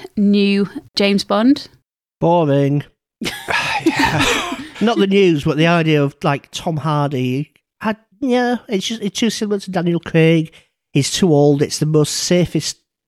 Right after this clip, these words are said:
Speaker 2: dual choice I could possibly think of.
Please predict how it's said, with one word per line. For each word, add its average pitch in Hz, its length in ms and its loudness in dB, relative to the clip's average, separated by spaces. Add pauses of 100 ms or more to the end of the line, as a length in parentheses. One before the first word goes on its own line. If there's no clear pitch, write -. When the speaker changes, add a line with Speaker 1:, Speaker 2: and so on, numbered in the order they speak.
(140)
Speaker 2:
dual 147 240 2
choice 131 540 -2
I 113 100 -8
could - 240 -10
possibly 127 420 -10
think 123 340 -10
of. 110 240 -8